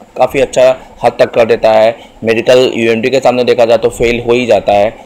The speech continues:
और देखा जाए तो दोनों में बहुत जम के टक्कर लगी रहती है, पर यूएमटी ने एक अच्छी चाल चली कि पहले दे दिया free और उसके बाद कर दिया paid। अब क्योंकि वो paid हो चुका है, क्योंकि बहुत सारे लोगों का वर्डन है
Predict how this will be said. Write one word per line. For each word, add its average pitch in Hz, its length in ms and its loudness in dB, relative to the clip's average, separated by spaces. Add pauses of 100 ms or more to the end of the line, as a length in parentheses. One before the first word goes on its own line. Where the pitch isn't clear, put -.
(220)
और 123 300 4
देखा 127 240 0
जाए 123 140 4
तो 123 120 0
दोनों 113 220 0
में 113 160 -2
बहुत 110 360 -4
जम 104 200 -4
के 104 80 -2
टक्कर 101 280 -6
लगी 98 220 -4
रहती 101 200 -4
है, 104 60 -6
पर 113 120 -4
यूएमटी 113 580 -4
ने 110 140 0 (500)
एक 113 160 0
अच्छी 123 260 0
चाल 104 280 2
चली 101 260 0
कि 107 260 -2 (100)
पहले 110 220 2
दे 110 120 0
दिया 107 180 0
free 113 320 -2
और 98 160 2
उसके 104 200 -4
बाद 107 260 2
कर 104 120 0
दिया 98 240 0 (240)
paid। 95 280 0 (320)
अब - 180 -2
क्योंकि 135 240 -2
वो 139 160 2
paid 127 240 0
हो 127 120 2
चुका 123 260 -2
है, 120 240 2
क्योंकि 123 280 -6
बहुत 120 220 -8
सारे 123 140 0
लोगों 113 300 -2
का 110 100 2
वर्डन 107 360 0
है 110 180 -2